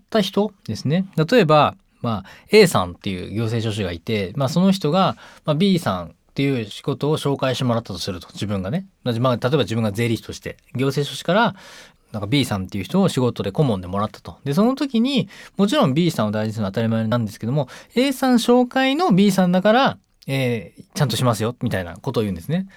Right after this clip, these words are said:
そうするとAさんを立ててるってことになるわけですよ。そうするとAさんはすごい気持ちがいいんですよね。もうそのAさんの紹介だからこういう仕事でやるんですよ、みたいなことやるとBさんも嬉しいし、Aさんも嬉しい。だから仕事がまた来るみたいな。まあ、そういう感じですね。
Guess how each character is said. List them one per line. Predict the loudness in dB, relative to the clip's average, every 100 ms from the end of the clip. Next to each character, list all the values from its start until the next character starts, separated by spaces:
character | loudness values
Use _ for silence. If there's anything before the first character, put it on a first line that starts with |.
| -8
そ | -2
う | 0
す | 0
る |
と | -2 0
A | 0 2
さ | 2
ん |
を | 0
立 | 0
て | 2 2
て | 2
る | -6
っ |
て | -8 -8
こ |
と | -4
に | -4
な |
る | -4
わ | -8
け |
で | -12
す |
よ。 | -16 -20 -20 -20 -8
そ | -4
う | -2
す | -2
る | 0
と | 2
A | 4 4
さ | 4
ん | 2
は | 0
す | 0
ご |
い | 0
気 | 2
持 | 2
ち | 4
が | 4
い | 4 2
い | 0
ん |
で | -4
す | -2
よ |
ね。 | -2 -2 -6 -20 -20 -12
も | -8
う |
そ | -2
の | 0
A | 2 2
さ | 2 2
ん | 2
の | 2
紹 | 2 2
介 | 2 2
だ | 4 4
か | 4
ら |
こ | 6 4
う |
い | 4
う |
仕 | 2
事 | 0
で | 0
や |
る | 0
ん |
で | -2
す | -2
よ、 | -6
み | -4
た |
い | -6
な | -6
こ | -2
と | 0
や |
る | 0
と | 2 2
B | 2 2
さ | 4
ん | 4
も | 4
嬉 | 2
し | -2
い | -4
し、 | 0
A | 2
さ | 0
ん |
も | -4
嬉 | -10
し | -6
い。 |
だ | 0
か | 2
ら | 2
仕 | 2
事 | 0 -2
が |
ま | -2 -4
た | -6
来 | -8
る | -10
み | -12
た |
い | -12
な。 | -18 _ _ _ _ -20 _ _
ま | -2
あ、 |
そ | 2 2
う | 2
い |
う | 0
感 | 2 4 6 6
じ | 4 0
で | -2
す | -6 -2
ね。 | -2